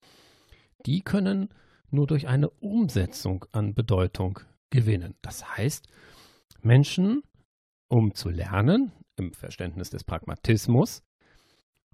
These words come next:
müssen diese Handlungen dann auch wirklich vollziehen und nicht nur konkret durchdenken. Und insofern ist das halt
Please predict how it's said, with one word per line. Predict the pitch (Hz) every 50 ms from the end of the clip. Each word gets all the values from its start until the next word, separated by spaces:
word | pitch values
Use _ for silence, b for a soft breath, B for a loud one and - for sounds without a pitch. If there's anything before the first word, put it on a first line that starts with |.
| _ _
müssen | - 120 123 180 180 - - 226 233
diese | - - 104 - 87 85 -
Handlungen | 95 110 117 - 139 147 170 180 170 -
dann | - 101 104 -
auch | - 139 160 - -
wirklich | 98 92 95 92 - 110 120 151 - - - _
vollziehen | - - - - 117 104 98 95 98 - - - - 202 185 143 - - - - - _ _ _ _ _ _ _ _ _ _ _ b b b b b b b b _ -
und | 110 104
nicht | 131 - -
nur | 139 127 -
konkret | - 120 107 - - 113 113 123 - - - _
durchdenken. | - 104 95 98 95 - - - _ _ _ _ _ - - 92 87 85 82 - - - - - _ _ _ _ _ _ _ _ _ _ _ _ _ _ _ _ _ _ _ b b b b b b b b b b _
Und | 120 107
insofern | 107 101 90 107 135 170 - - 170 160 165 180 190 190
ist | - 110 - - -
das | 104 127 131 - -
halt | 135 135 131 139 135 - - -